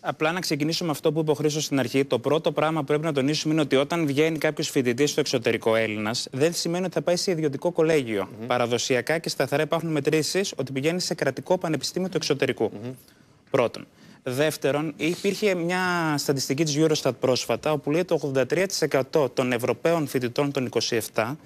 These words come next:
Speaker 1: είναι σε κρατικά δημόσια πανεπιστήμια. Επομένως, ο θεσμός είναι απαξιωμένος.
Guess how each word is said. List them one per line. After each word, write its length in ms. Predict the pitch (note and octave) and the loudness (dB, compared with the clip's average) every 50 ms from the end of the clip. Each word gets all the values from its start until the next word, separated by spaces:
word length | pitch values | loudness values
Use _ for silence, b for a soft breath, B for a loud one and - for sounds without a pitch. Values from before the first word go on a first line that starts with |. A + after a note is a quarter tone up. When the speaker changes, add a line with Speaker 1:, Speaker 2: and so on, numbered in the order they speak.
| B B B B B B B B B | B B B B B B B B B
Speaker 1:
είναι 480 | - F3 F#3 G3+ G#3+ A3+ B3 C#4 C#4+ - - - | 2 2 4 4 4 2 2 2 -2 -4 -10 -12
σε 200 | - - - F#3 | -8 -4 -2 0
κρατικά 540 | E3 - D#3+ C#3 - D#3+ - E3+ G3 A#3 - - _ | 2 2 0 0 0 0 0 0 0 -2 -6 -10 _
δημόσια 440 | - D3 D3+ D3 D#3+ F3+ F3+ - G#3+ | -4 -2 0 2 2 0 0 0 0
πανεπιστήμια. 680 | G3+ F#3+ F3+ E3 D#3+ - - - C#3 B2 A#2 A2+ A#2 A#2+ - B B B B B B B | 0 0 0 0 -2 -2 -2 0 0 0 0 -2 -4 -8 -14 B B B B B B B
Επομένως, 500 | C#3 B2+ C3 C#3 D3 D#3+ E3+ G3 F#3+ - | -2 0 2 2 2 2 0 0 0 -2
ο 60 | G3 | 0
θεσμός 460 | E3+ F3+ D#3 D3+ D#3 D#3 D3+ D#3 - - | 2 2 2 4 4 4 4 2 0 0
είναι 120 | D#3 E3 | 0 0
απαξιωμένος. 760 | F3 E3+ D#3+ - - - C#3+ C3+ C3+ B2+ A#2 G2 G2 - - | 2 2 0 -2 0 2 2 2 2 2 0 0 -2 -6 -8